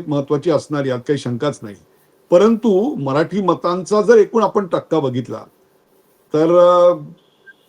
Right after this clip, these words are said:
तो हिंदी आणि इतर भाषा यांची जर आपण एकत्र बेरीज केली तर त्याच्यापेक्षा आपल्याला खूप खाली गेलेला दिसतोय. हा जो मराठी माणूस आहे हा मुंबईच्या बाहेर प्रथम ठाणा, मग डोंबिवली कल्याण आणि त्याच्यानंतर वसई विरारच्या पुढे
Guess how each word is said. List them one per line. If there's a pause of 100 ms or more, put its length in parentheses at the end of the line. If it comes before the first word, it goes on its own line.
(120)
तो
हिंदी
आणि
इतर
भाषा (460)
यांची
जर
आपण
एकत्र
बेरीज
केली (420)
तर
त्याच्यापेक्षा
आपल्याला
खूप
खाली
गेलेला
दिसतोय. (640)
हा
जो
मराठी
माणूस
आहे
हा
मुंबईच्या
बाहेर (580)
प्रथम
ठाणा,
मग
डोंबिवली
कल्याण
आणि
त्याच्यानंतर
वसई
विरारच्या
पुढे